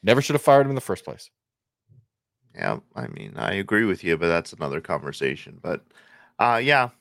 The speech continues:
Speaker 2: you know, we, we definitely, if this is the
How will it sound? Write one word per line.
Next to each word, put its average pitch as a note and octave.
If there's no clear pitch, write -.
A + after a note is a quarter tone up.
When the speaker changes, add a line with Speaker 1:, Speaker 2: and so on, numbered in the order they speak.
Speaker 2:
you C3
know, A2
we, G#2+
we A2
definitely, G2+
if F2+
this G2+
is G2+
the G2